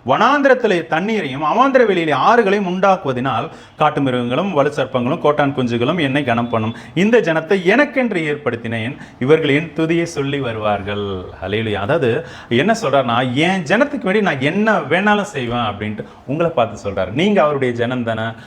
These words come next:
ஓகே, உங்களுக்கு வேண்டி தேவன் எந்த மட்டும் இறங்குறதுக்கு அவர் வல்லவரா இருக்கார். அவரை நீங்க விசுவாசிங்க, ஓகேவா? அவர் உங்ககிட்ட, உங்க, நீங்க இருக்கிற இடத்துல அவர் உங்களை தேடி வருவார். நீங்க என்ன செய்யணும்னு சொல்லுவார், ஓகேவா? ஆ, உங்களை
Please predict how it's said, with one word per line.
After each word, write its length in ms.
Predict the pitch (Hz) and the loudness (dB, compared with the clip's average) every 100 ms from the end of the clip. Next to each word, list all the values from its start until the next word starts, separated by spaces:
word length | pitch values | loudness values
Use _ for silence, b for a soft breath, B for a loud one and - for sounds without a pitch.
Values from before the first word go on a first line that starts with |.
| B 104 | B -8
ஓகே, 220 | 101 101 | -4 -4
உங்களுக்கு 420 | 113 202 208 135 | 0 2 2 2
வேண்டி 220 | 127 135 | -2 0
தேவன் 240 | 127 139 123 | 2 2 2
எந்த 340 | 127 160 165 | 0 0 0
மட்டும் 380 | 151 143 - 156 | 0 -4 -4 -6
இறங்குறதுக்கு 600 | 131 127 123 113 107 135 | -4 -4 -2 -2 -2 -2
அவர் 340 | 117 104 101 | -2 0 0
வல்லவரா 480 | 98 104 104 98 92 | 0 0 0 0 -2
இருக்கார். 320 | 85 95 92 B B | -4 -8 -8 B B
அவரை 260 | 127 143 139 | 0 2 0
நீங்க 280 | 131 131 | 0 -4
விசுவாசிங்க, 720 | 147 196 175 - 101 90 87 90 | -4 -4 -6 -6 -12 -10 -10 -6
ஓகேவா? 320 | 98 92 90 - B | -4 -2 -4 -6 B
அவர் 180 | 101 107 | 0 0
உங்ககிட்ட, 440 | 113 117 131 147 | 0 0 0 0
உங்க, 280 | 127 120 117 | 2 2 2
நீங்க 220 | 120 120 | 2 0
இருக்கிற 380 | 117 160 175 143 | 0 -2 -2 0
இடத்துல 500 | 117 120 139 117 113 B - | 0 0 -2 -2 -2 B 0
அவர் 220 | 104 113 | 2 2
உங்களை 280 | 113 113 - | -2 -4 -2
தேடி 280 | 147 143 117 | -2 0 -2
வருவார். 340 | 92 92 90 | -4 -6 -4
நீங்க 180 | 113 117 | -2 0
என்ன 180 | 131 143 | -2 -4
செய்யணும்னு 240 | 123 110 107 | -6 -6 -6
சொல்லுவார், 380 | - 95 90 82 | -8 -8 -8 -8
ஓகேவா? 380 | - 104 95 95 - B B | -8 -6 -4 -4 -6 B B
ஆ, 260 | 101 117 - 107 | 0 0 -4 -4
உங்களை 260 | 113 117 | -2 0